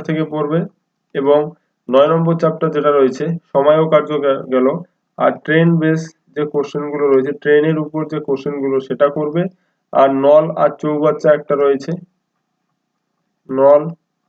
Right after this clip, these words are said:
ও চৌবাচ্চার যে কোশ্চেন রয়েছে, চৌবাচ্চাগুলো পড়বে। আর লাস্টে পড়বে তোমাদের হচ্ছে, আহ, boat and steam, boat and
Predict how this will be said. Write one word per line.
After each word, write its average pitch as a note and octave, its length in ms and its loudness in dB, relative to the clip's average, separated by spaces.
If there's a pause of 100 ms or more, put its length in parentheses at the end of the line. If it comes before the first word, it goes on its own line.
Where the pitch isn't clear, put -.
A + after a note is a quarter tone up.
(140)
ও C#3+ 100 0 (800)
চৌবাচ্চার D#3 540 0 (100)
যে D#3 140 -4
কোশ্চেন D3 380 -4
রয়েছে, C#3 260 -2 (920)
চৌবাচ্চাগুলো D#3 640 2 (120)
পড়বে। C#3+ 240 -2 (640)
আর B2+ 100 0 (100)
লাস্টে D#3 380 2
পড়বে D#3 240 -4 (120)
তোমাদের C#3+ 420 2
হচ্ছে, C3 240 -4 (580)
আহ, B2 240 4 (160)
boat E3 220 4 (160)
and G#2 100 -2 (160)
steam, A#2+ 240 -4 (2250)
boat D3+ 280 2 (3250)
and D3 180 2